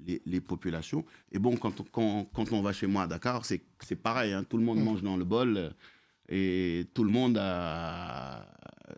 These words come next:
Speaker 1: Quand je dis tout le monde, c'est tous ceux qui sont dans la maison,
Speaker 2: Alors
Speaker 1: indis-, indépendamment de qui est qui. <laughs>
Speaker 2: Alors, on l'a dit, vous avez multiplié, euh, les rencontres, euh, lors, lors de votre parcours, euh,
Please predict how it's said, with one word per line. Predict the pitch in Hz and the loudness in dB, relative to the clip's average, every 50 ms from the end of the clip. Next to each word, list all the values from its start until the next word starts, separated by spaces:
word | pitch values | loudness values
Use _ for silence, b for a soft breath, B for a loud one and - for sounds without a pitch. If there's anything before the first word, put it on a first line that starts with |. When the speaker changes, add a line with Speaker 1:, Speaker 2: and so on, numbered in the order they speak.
| - _ | -14 _
Speaker 1:
Quand | - 104 98 | -4 -4 -2
je | 82 | -2
dis | 95 95 | -2 -4
tout | - 95 | -2 0
le | 87 90 | 0 2
monde, | 127 143 135 135 | 4 4 4 2
c'est | - 90 | 0 -4
tous | - - 120 | -4 -4 -4
ceux | 110 113 - | -2 -2 -4
qui | - - | -4 -4
sont | - 98 | -4 -2
dans | 98 92 | -2 -2
la | 90 92 | -2 -2
maison, | 98 107 117 120 - 123 110 - - _ _ - - | -2 -4 -4 -6 -6 -6 -6 -8 -8 _ _ -8 0
Speaker 2:
Alors | - - - 127 110 | 2 4 4 4 2
Speaker 1:
indis-, | 107 - - _ _ _ _ - - | -4 -8 -14 _ _ _ _ -10 -4
indépendamment | - 120 113 113 113 - 104 104 107 110 120 127 | -2 0 2 2 2 0 0 2 4 4 4 4
de | 120 110 | 4 2
qui | 113 - - - 123 123 127 | 0 -2 -6 0 2 4 4
est | 117 113 | 4 2
qui. | - - 107 - - _ _ - | 0 -2 -4 -4 -6 _ _ -10
<laughs> | 123 - - - - | -10 -6 -2 0 2
Speaker 2:
Alors, | 143 127 131 131 - | 2 2 0 -2 -2
on | - 156 151 | 0 2 4
l'a | 151 147 | 4 4
dit, | 139 135 135 120 113 | 4 4 2 2 2
vous | 110 117 127 120 | 0 -4 -4 -2
avez | 127 123 123 123 | -2 0 0 2
multiplié, | 127 131 135 135 - 139 123 - - 135 135 139 143 147 139 | 2 2 2 0 -2 -4 -4 -4 -2 0 2 4 4 4 4
euh, | 123 120 113 - B B B B B B B B | 4 2 0 -4 B B B B B B B B
les | 117 123 120 | -2 -2 0
rencontres, | 107 123 135 135 - - 156 160 170 170 156 - - | 0 0 -2 -2 0 2 2 4 4 2 2 0 0
euh, | 131 120 110 | 2 2 2
lors, | 117 120 117 123 127 | 2 2 0 0 0
lors | 120 120 120 | 0 0 2
de | 120 127 | 2 2
votre | 117 113 120 117 - 131 | 2 2 0 0 0 -2
parcours, | 113 - 143 123 - - - - 151 151 160 175 165 143 127 | -2 0 0 -2 -2 -4 -2 2 4 6 6 6 4 4 2
euh, | 113 107 | 0 0